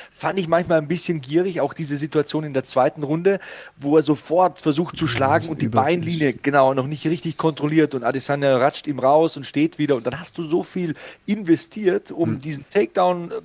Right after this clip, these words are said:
Speaker 1: zu komplettieren und dann mal in eine Anfangssequenz einzusteigen, wo du vielleicht was machen kannst.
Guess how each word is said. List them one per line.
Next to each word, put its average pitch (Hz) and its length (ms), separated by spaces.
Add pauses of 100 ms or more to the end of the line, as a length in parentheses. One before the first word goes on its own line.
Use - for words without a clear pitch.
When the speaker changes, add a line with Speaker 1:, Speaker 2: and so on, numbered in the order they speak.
(120)
Speaker 1:
zu - 180
komplettieren 170 720
und 165 180
dann 160 280
mal 151 220
in 165 280
eine 147 380 (400)
Anfangssequenz 160 920
einzusteigen, 151 600
wo 147 80
du 151 80
vielleicht 180 460
was 147 140
machen 165 260
kannst. 143 460